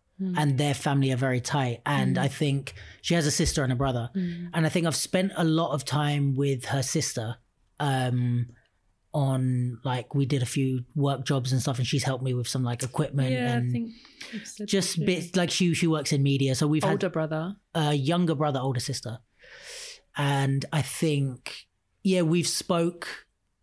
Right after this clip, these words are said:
Speaker 2: a bit more with her sis-, I, I've spoke a bit more with her sister, and not that I feel like, oh, that, well, we don't need to get to know, I'd love to get to know her sister more as well.
Speaker 1: Mm.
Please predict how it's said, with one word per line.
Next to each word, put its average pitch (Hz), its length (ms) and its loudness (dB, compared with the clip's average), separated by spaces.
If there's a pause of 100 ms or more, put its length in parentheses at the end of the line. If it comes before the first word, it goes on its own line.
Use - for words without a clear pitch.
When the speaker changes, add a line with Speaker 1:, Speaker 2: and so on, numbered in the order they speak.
Speaker 2:
a 170 80 2
bit 156 240 0
more 156 540 4
with 160 140 4
her 147 120 4
sis-, - 440 0
I, 151 180 0
I've 170 100 2
spoke - 240 0
a - 20 4
bit 147 120 2
more 147 140 4
with 143 140 2
her 139 80 2
sister, 143 460 0
and 131 300 0 (240)
not 226 160 4
that 214 60 4
I 170 60 4
feel 165 140 2
like, 147 180 2
oh, 139 160 2
that, 127 140 -2 (220)
well, 127 140 0
we 127 80 -2
don't 123 180 0
need 127 200 -2
to 143 60 4
get 123 220 -2
to 127 80 2
know, 127 120 2
I'd 151 160 2
love 147 160 2
to 143 80 2
get 131 140 0
to - 60 -4
know 120 100 4
her 117 80 2
sister - 240 -2
more 127 200 2
as 113 100 -2
well. 151 160 2
Speaker 1:
Mm. 160 320 -2